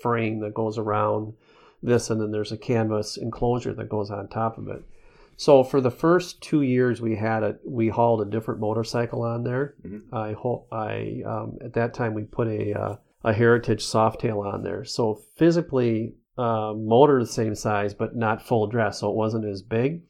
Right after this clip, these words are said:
Speaker 1: That went in and out of that fairly easy with the cover on, and then when you traveled, you didn't get a speck of dust on it, not a
Speaker 2: Mm-hmm.
Speaker 1: drop of water. It was,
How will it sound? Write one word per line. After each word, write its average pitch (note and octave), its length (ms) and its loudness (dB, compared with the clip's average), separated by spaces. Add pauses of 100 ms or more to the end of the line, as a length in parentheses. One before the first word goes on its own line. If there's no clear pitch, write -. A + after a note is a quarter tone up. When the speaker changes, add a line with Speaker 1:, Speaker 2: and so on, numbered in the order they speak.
(160)
Speaker 1:
That C3+ 360 6
went C#3 200 4
in B2+ 100 -2
and A#2+ 100 -2
out A#2 180 0
of A2+ 80 -4
that A2+ 280 -4 (100)
fairly B2 320 2
easy B2+ 320 0
with A#2+ 140 -2
the G#2+ 80 -4
cover B2+ 380 0
on, C3 320 -2
and A2+ 180 -4
then A#2 180 0
when G#2+ 120 -2
you A2 100 -4
traveled, G#2+ 580 -2
you A2 80 -6
didn't G#2 200 -6
get A2+ 100 -6
a G#2+ 60 -6
speck - 300 -6
of G#2 120 -8
dust A#2+ 320 -4
on A2+ 180 0
it, A2 120 -4
not G#2 160 -4
a G#2 40 -8
Speaker 2:
Mm-hmm. G#2 60 -8
Speaker 1:
drop G2+ 240 -2
of G#2 60 -6
water. A2+ 600 2
It A2 100 -6
was, G2 280 -12